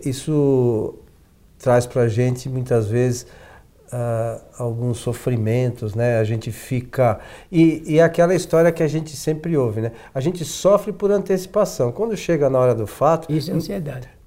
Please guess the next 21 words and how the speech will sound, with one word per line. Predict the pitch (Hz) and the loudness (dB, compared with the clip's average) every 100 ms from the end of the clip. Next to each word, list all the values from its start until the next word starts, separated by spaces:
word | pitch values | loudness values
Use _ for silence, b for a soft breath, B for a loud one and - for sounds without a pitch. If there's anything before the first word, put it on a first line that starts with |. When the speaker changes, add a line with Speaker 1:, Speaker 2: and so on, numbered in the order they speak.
| _ - | _ -6
Speaker 1:
não | 156 160 | 0 4
é | 165 | 4
nada | 151 143 147 156 | 6 4 4 4
daquilo, | 180 190 - 302 156 143 | 4 4 0 0 2 2
né? | 147 151 | 2 0
Speaker 2:
Não, | 156 139 151 - 147 | -4 -4 -4 -8 -10
é | |
ansiedade, | 139 151 156 - 247 180 - | -6 -4 -6 -6 -8 -8 -4
é | 170 | 2
Speaker 1:
É, | 208 233 | 6 6
Speaker 2:
isso | 190 | 2
mesmo. | 151 - - | -4 -6 4
Speaker 1:
né? | 226 185 | 6 6
Fica | 226 226 | 2 2
ansioso, | 220 220 226 262 233 | 2 2 2 2 2
fica | 214 254 247 | -2 -2 -2
sofrendo, | - - 247 - - 277 269 | -2 -2 -2 -2 4 4 4
passa, | 269 262 254 262 B B | 2 4 4 4 B B
chega | - 254 240 | 2 4 4
na | 233 226 | 4 4
hora | 220 240 240 | 6 4 2